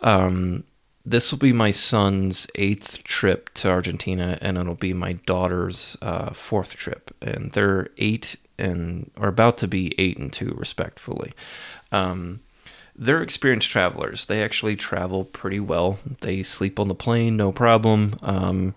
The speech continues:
they, they do fine, and I'm thankful for that, <laughs> as it can be stressful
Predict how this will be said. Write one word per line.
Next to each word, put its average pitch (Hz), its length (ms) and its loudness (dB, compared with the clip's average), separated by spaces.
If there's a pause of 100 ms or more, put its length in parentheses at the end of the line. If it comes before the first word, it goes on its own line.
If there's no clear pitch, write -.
(200)
they, 92 380 -4 (200)
they 90 140 -2
do - 140 -4
fine, - 380 0
and 95 160 0
I'm 92 260 -2 (200)
thankful - 400 -10
for - 160 -6
that, - 320 -2 (580)
<laughs> - 0 -
as 92 520 -4 (500)
it 110 240 4
can 110 320 4
be 101 300 2
stressful - 1120 -4